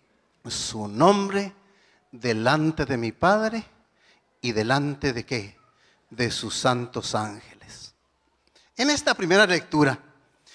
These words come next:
suena como si debemos vencer nuestros pecados con el fin de ser vestidos con vestiduras blancas y no ver borrados nuestros nombres del libro de la vida, sino que Jesús los confiese o nos confiese delante de su Padre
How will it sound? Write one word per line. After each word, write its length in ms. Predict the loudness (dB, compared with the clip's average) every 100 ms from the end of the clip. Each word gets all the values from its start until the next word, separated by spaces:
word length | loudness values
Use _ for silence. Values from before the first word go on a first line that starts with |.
| -14 -2
suena 420 | 4 6 4 6
como 220 | 6 6
si 120 | 4
debemos 340 | 4 6 4 6
vencer 320 | 4 4 2
nuestros 300 | 2 0 0
pecados 680 | 0 4 4 4 0 -8 -18 _ -20 -20 _
con 180 | 2 6
el 220 | 6 4
fin 440 | 2 2 4 4
de 140 | 4 4
ser 320 | 6 4 6
vestidos 1120 | 4 4 2 -8 0 2 4 6 6 4 4
con 180 | 0 2
vestiduras 540 | 2 2 4 4 4
blancas 720 | 2 2 2 -2 -8 -12 -20 _ _ _ _ _ -20 -10
y 140 | 2 8
no 140 | 8
ver 160 | 8 6
borrados 420 | 6 8 8 6
nuestros 300 | 4 4 4
nombres 320 | 6 4 4
del 120 | 2
libro 160 | 2 2
de 100 | 4
la 80 | 2
vida, 320 | 4 2 0 -10 _ _ _ _ _ _ -10
sino 340 | 0 4 4
que 120 | 4
Jesús 600 | 4 4 4 6 6 2
los 220 | 2 2 4
confiese 680 | 2 2 4 2 4 4
o 100 | 6
nos 220 | 6 4 2
confiese 520 | -2 0 -2 0 2
delante 320 | 2 2 4
de 100 | 4
su 140 | 2 2
Padre 340 | 4 2